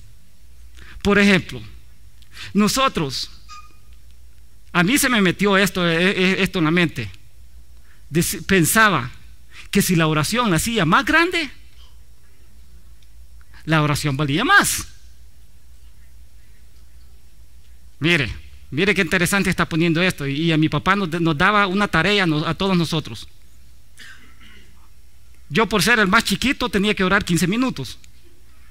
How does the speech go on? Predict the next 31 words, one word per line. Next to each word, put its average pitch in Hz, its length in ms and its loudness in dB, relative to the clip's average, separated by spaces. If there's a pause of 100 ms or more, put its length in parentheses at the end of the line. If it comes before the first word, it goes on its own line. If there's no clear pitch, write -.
(1400)
Y 185 100 6
entre 180 200 6
más 240 180 10
grande 302 360 8
se 214 140 6
iba, 269 260 8
la 208 160 6
tarea 254 300 8
se 233 140 4
iba 254 160 6
haciendo 240 280 6
más 220 140 6
grande. 170 380 8 (1120)
Y 233 160 8
a, 226 220 10
y 220 80 8
a 214 80 10
mi 208 80 8
hermana 254 360 10
Mera 320 300 10
le 247 100 6
tocaba, 254 480 10
le, 233 200 6
le 226 140 6
tocaba 247 400 10
veinte 214 300 6
minutos. 277 600 4 (560)
No 208 80 -4
está 240 220 6
ella 214 100 6
aquí. 190 260 2